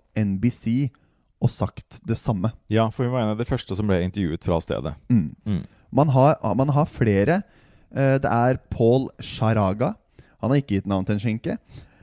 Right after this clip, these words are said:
Speaker 1: Eh, han går ut i nitten syttifire. Han var pensjonert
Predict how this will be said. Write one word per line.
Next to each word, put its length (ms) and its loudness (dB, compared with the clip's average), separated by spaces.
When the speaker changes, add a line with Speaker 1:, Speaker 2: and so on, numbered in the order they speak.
Speaker 1:
Eh, 380 4
han 280 2
går 200 4
ut 260 -4
i 260 0
nitten 320 -2
syttifire. 600 0
Han 140 0
var 100 2
pensjonert 580 -2